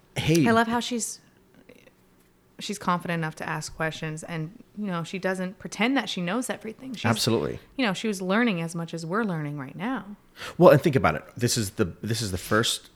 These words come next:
Speaker 1: chapter of the very first book. And what are the very first words? Baby.
Speaker 2: Yeah.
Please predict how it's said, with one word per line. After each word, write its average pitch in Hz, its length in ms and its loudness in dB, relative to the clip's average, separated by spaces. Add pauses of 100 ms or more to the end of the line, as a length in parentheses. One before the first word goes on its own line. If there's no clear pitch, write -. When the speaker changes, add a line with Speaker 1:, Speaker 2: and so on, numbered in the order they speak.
(180)
Speaker 1:
chapter 95 440 -2
of 80 160 -2
the 85 60 -6
very 85 180 -2
first - 300 -8
book. - 260 -6
And 101 180 0
what 95 120 2
are 101 40 0
the 95 100 0
very 104 180 2
first - 320 -6
words? 120 300 -2 (300)
Baby. 80 380 -2 (380)
Speaker 2:
Yeah. 208 260 -4